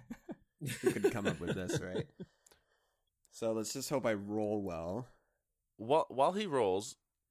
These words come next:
Speaker 3: Seth, can I just ask,
Speaker 2: Yeah.
Speaker 3: is Darian up at the top? Or Darian, are you up there?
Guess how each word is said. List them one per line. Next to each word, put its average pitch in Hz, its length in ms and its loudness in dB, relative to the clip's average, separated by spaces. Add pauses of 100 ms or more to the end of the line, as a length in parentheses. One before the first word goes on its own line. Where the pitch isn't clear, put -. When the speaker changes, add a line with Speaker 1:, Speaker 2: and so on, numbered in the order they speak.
Speaker 3:
Seth, - 300 2
can 139 120 0
I 147 60 2
just 147 140 -4
ask, 127 180 6
Speaker 2:
Yeah. 127 140 4
Speaker 3:
is 113 140 2
Darian 165 540 2
up 110 200 2
at 117 60 -6
the 110 80 0
top? - 420 -4 (460)
Or 117 140 8
Darian, 127 300 4
are 117 60 6
you 123 160 4
up 117 120 0
there? 170 220 0